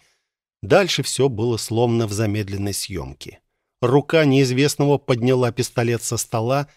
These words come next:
и практически не целясь, он нажал на курок. Выстрел прогремел в голове, как раскат грома. Периферическое зрение не дает большого обзора, но я успел заметить, как, слегка дернувшись, Матвей Савельев рухнул под стол.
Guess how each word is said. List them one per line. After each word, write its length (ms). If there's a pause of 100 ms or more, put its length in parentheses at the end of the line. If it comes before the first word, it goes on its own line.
(200)
и 100
практически 800
не 120
целясь, 480
он 160
нажал 340
на 140
курок. 720
Выстрел 540
прогремел 600
в 80
голове, 380
как 260
раскат 480
грома. 580 (360)
Периферическое 800
зрение 420
не 160
дает 380
большого 540
обзора, 420
но 160
я 180
успел 400
заметить, 460
как, 200
слегка 400
дернувшись, 640 (300)
Матвей 360
Савельев 580
рухнул 460
под 220
стол. 440